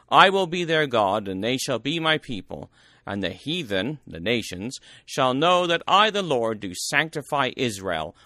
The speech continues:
when my sanctuary shall be in the midst of them forevermore. Well, these are the real good tidings of great things which shall be to all people, spoken of by the angel of the Lord,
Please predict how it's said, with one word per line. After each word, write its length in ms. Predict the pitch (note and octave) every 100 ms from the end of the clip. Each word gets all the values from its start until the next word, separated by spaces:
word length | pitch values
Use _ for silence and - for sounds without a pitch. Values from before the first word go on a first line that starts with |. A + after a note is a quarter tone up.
| _
when 200 | E2+ F2+
my 220 | G2+ C3+
sanctuary 640 | D#3 - D#3 D3 - F#2+ F#2
shall 240 | - A2
be 160 | G2+ G2+
in 80 | G#2+
the 80 | G2+
midst 320 | A2 G#2 -
of 120 | G2+
them 200 | A2 G#2+
forevermore. 1000 | - A2 F2 - G2+ G2 G2 G2 C#2+ - _ _ _ _ _ _ _
Well, 100 | C#3
these 320 | E3+ A#3 F#3+
are 60 | G3+
the 160 | G3
real 400 | E3 F3 G#3 B2+ A2 G2
good 260 | C#3+ D3 A2+
tidings 640 | - B2 B2 G2 G2 F#2
of 160 | F#2+ E2
great 400 | G2+ A2 A2 -
things 380 | A#2+ A#2 G#2+ G2+
which 140 | A#2+
shall 180 | - A2
be 240 | A#2 A#2
to 120 | A#2
all 260 | - A#2 G#2+
people, 420 | - B2 A2 F#2+
spoken 480 | - - A#2+ A2+ A2
of 100 | G#2
by 140 | A2
the 200 | G#2+ G#2+
angel 420 | A2+ C3+ B2+ A#2 A2+
of 100 | G#2
the 80 |
Lord, 480 | G#2+ A#2+ A#2 G#2 C3